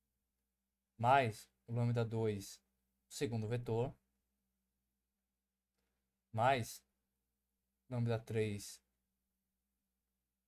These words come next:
terceiro vetor, mais um lambda quatro, o último vetor, tá? Você tem que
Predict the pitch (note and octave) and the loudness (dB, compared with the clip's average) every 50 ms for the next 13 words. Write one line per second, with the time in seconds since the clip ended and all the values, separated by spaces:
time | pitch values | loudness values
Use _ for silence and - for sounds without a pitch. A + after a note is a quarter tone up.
0 | _ _ _ _ _ _ _ _ _ _ _ _ _ _ _ _ _ _ - - | _ _ _ _ _ _ _ _ _ _ _ _ _ _ _ _ _ _ -4 -2
1 | C3 A#2+ - A2+ G#2+ G#2 C3 C#3+ C#3+ - D3+ E3 F#3 G#3 F#3+ - B2+ C3+ C#3+ C#3 | -2 0 0 0 0 0 -2 -2 -2 -2 0 0 0 -2 -2 -2 -2 -2 0 0
2 | C#3+ B2+ A#2+ A#2 A2+ A#2+ A#2 A#2+ A#2+ A2+ A2 A2 A2 - - - C3+ B2 A#2 A#2+ | -2 0 0 0 0 0 -2 -2 0 2 4 4 2 2 -2 -8 -6 -6 -6 -4
3 | - A2+ A2+ A#2 C3 B2+ B2 - C#3+ E3 F3+ C3 A2+ - _ _ _ _ _ _ | -4 -4 -4 -4 -4 -4 -4 -2 -2 0 0 -2 -6 -8 _ _ _ _ _ _
4 | _ _ _ _ _ _ _ _ _ _ _ _ _ _ _ _ _ _ _ _ | _ _ _ _ _ _ _ _ _ _ _ _ _ _ _ _ _ _ _ _
5 | _ _ _ _ _ _ _ _ _ _ _ _ - B2+ C#3+ E3+ - - _ _ | _ _ _ _ _ _ _ _ _ _ _ _ 0 0 0 0 -2 -8 _ _
6 | _ _ _ - C#3+ D#3+ - F#3+ F#3 F#3 - - - F3+ - | _ _ _ -4 -2 -2 -2 -2 -4 -6 -8 -8 -10 -12 -14